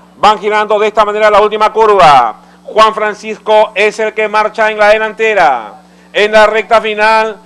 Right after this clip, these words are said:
Juan Francisco en la punta, Nasiria pasó al segundo lugar.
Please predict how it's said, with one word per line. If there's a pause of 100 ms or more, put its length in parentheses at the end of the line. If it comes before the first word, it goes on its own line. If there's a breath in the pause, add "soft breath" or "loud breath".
(120)
Juan
Francisco
en
la
punta,
Nasiria
pasó
al
segundo
lugar.